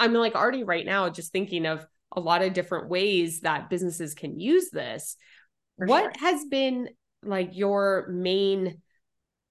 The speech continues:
Speaker 1: when you, when it comes to brand awareness, because I think, like, <sighs> there, I, I'm hesitating to say this because branding, I think there are so many different perspectives.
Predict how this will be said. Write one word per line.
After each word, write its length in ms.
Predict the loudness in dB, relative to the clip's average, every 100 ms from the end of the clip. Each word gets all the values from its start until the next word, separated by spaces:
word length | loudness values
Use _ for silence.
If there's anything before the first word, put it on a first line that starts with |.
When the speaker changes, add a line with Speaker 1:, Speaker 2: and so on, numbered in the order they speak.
| _ _ _ _
Speaker 1:
when 260 | -4 2 2
you, 80 | 2
when 160 | 2
it 80 | 2
comes 240 | 4 2 2
to 180 | -4 0
brand 360 | 2 2 2
awareness, 760 | 0 -2 -6 -8 -10 -12 -12 -12 -4
because 220 | -2 0
I 80 | 0
think, 220 | -2 -6 _ _ _ _ _ _ _ _ _
like, 380 | -2 0 -4 -12 -12 -16
<sighs> 220 | -20 _
there, 200 | 6 6 4
I, 200 | 0 2 2
I'm 140 | 0
hesitating 640 | 0 -2 0 2 4 2
to 40 | 2
say 220 | -2 -2
this 240 | -4 -4
because 400 | -6 0 2 2 -2 -18 _ _ _ -2
branding, 1080 | 6 8 8 8 6 6 6 4 2 -4 _ _ _ _ _ -4
I 100 | -2
think 160 | 0
there 140 | 0 0
are 40 |
so 320 | -2 0 2
many 200 | 4 2
different 320 | 2 -2 -6
perspectives. 800 | -8 -8 -6 -8 -10 -14 -14 -20